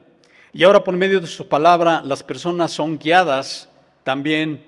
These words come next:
por su palabra y por guías espirituales, ¿no? Guías espirituales que pueden ser pastores, que pueden ser líderes. Y como veamos en el estudio ahora, en el estudio de padres, tú como padre,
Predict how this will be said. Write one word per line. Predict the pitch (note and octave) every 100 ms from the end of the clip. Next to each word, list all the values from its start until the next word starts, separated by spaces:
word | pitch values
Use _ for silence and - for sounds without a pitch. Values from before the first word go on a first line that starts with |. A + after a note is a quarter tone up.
| _ -
por | C3
su | - -
palabra | C#3 C#3+ D3+ D3+
y | D3
por | D3 B2
guías | B2 C#3 B2+ - - _ -
espirituales, | A#2 - A2+ A2+ C#3+ D3 A2 - - _
¿no? | A#2 D3 _ _ _ D3+
Guías | E3+ E3
espirituales | E3 - D3 - E3 E3+ -
que |
pueden | A#2+ D3+ D3+ C#3+
ser | D#3+ D3
pastores, | - B2+ - D#3 E3 D3 C3+
que | -
pueden | - C#3 C#3
ser | C#3 C#3 B2+
líderes. | D3+ F#3 A#2+ A#2+ - - _ _ _ _ _ _ -
Y | F#3
como | F#3+ G3
veamos | G3 A3+ B3+ B3
en | G3
el | E3
estudio | D#3+ G#3 G#3 F3
ahora, | E3 F#3+ F3+
en | D#3+
el | D3
estudio | D3 - F3+ F3
de | D3+
padres, | E3+ E3+ D3 C3+ - - _ _ _ -
tú | G3 G3
como | E3 C#3+
padre, | D#3+ D#3 C#3 B2+